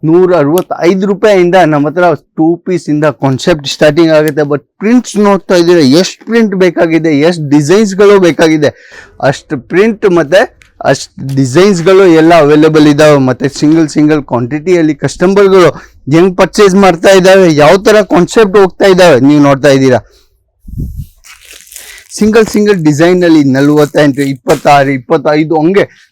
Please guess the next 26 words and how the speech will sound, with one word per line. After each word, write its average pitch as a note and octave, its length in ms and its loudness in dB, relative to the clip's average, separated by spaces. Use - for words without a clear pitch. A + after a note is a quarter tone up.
set G#3+ 140 0
to A#3+ 180 -2
set G3+ 220 0
bundle F3+ 380 2
wise F3 160 2
ಆರ್ಟಿಕಲ್‌ಗಳು D#3+ 680 0
ಹೋಗ್ತಾ F3+ 360 0
ಇದ್ದಾವೆ. D#3+ 320 2
ನಿಮ್ಗೆ C3+ 400 0
ಯಾರು B2 300 -2
ಮನೆಯಿಂದ, C3+ 640 -4
ಇಲ್ಲ B2+ 280 -2
ಅಂದ್ರೆ C#3 480 -6
ಯಾರು A#2 400 -6
ಅಂಗಡಿಗಳು A#2 520 -4
ಇದಾವೆ, G2+ 420 -12
ಬಿಸಿನೆಸ್ C#3 380 -4
ಸ್ಟಾರ್ಟ್ C#3 280 -2
ಮಾಡ್ತಾ C3+ 300 -4
ಇದ್ದೀರಾ, C3+ 280 0
ಹಂಡ್ರೆಡ್ C#3+ 340 -2
ಆ್ಯಂಡ್ F3 180 0
ಒನ್ D#3 160 -4
ಪರ್ಸೆಂಟ್ D3+ 300 -6
ಐಡಿಯಾ C3+ 360 -2
ಇದಾವೆ, B2+ 600 -4